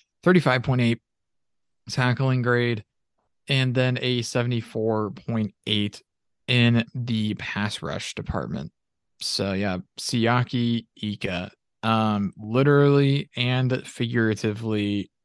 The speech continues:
gigantic. Uh, <laughs> he, he, he really is huge, um, uh, which makes him very difficult, uh, to move in the, uh, in, in the, uh, run game,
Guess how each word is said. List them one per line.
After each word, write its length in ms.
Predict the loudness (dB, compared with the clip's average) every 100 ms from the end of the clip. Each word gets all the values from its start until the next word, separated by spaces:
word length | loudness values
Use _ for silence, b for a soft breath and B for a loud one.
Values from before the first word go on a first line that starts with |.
| _ -12
gigantic. 920 | -8 -4 -4 -6 -8 -8 -4 -6 -6 -12 _ _ _ _
Uh, 560 | 0 2 2 2 0 -2 -6 _ _ _
<laughs> 380 | _ _ _ _
he, 560 | -8 2 4 4 0 -4
he, 380 | -4 -2 0 0
he 80 |
really 380 | 0 0 0 0
is 180 | -2 -6
huge, 600 | -6 -4 -2 -4 -6 -14 _
um, 500 | -2 0 2 0 -4 B B B _ 0
uh, 160 | 0
which 340 | 0 0 2 4
makes 280 | 2 2
him 140 | 2 0
very 360 | 0 2 2 0
difficult, 600 | -4 -8 -6 -4 -4 -6 _ _ _ _ _
uh, 240 | -2 0 0
to 120 | -2
move 600 | 0 0 0 -2 -6 -14 _ _ _ _ -4
in 400 | 2 2 2 0
the, 220 | 0 0
uh, 280 | -2 -4 -6 -10 _ _
in, 120 | -6 -2
in 200 | 0 0
the, 180 | 0
uh, 220 | -2 -4 -8 -12 _ _
run 220 | 0 2 2
game, 340 | 0 -6 -16